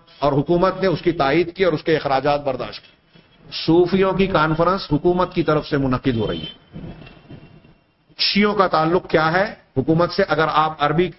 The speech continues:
رسائل و جرائد پڑھیں، ہمارے یہاں کے جو رسائل و جرائد ہیں، وہ یہودی ایجنسیوں کی مرہون منت ہے۔ عربوں کی سچی اور حقیقی خبریں بہت کم آ پاتی ہیں۔ سوشل میڈیا کے دور میں بہت ساری چیزیں سامنے آ جا رہی ہیں۔ تو یہ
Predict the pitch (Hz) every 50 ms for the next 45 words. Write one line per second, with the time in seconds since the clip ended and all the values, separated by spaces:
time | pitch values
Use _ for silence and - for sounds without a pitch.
0 | - 139 135 - 143 147 160 170 170 156 147 135 139 151 160 156 - 147 151 160
1 | 139 139 143 147 147 147 156 147 139 147 156 - 160 151 147 143 135 127 - 143
2 | 143 151 156 143 135 131 139 147 151 170 185 190 - - - - - _ _ -
3 | 139 156 151 156 156 165 175 170 202 190 180 202 226 196 - - - 156 156 170
4 | 170 170 160 - 175 180 175 170 185 175 160 156 143 147 160 165 160 156 151 143
5 | 139 143 135 - - - - _ _ _ _ _ _ _ - 135 147 151 175 185
6 | 190 185 190 226 247 233 - - - - - 170 160 165 - 202 214 220 175 170
7 | 170 - - 160 156 - 214 220 214 247 240 - - 165 156 180 202 208 156 151
8 | 139 170 170 - - 170 170 170 160 147 147 139 - 139 127 - - 123 120 104
9 | - - - - - - 214 185 196 185 170 165 160 151 156 160 160 160 160 143
10 | 139 135 135 135 151 180 156 135 147 143 - 139 135 147 147 - 139 131 143 160
11 | - 131 113 120 147 175 165 160 160 151 131 123 113 - - - - - _ _
12 | _ _ _ _ _ _ _ _ _ _ _ _ _ - 165 147 143 180 185 180
13 | 208 226 - -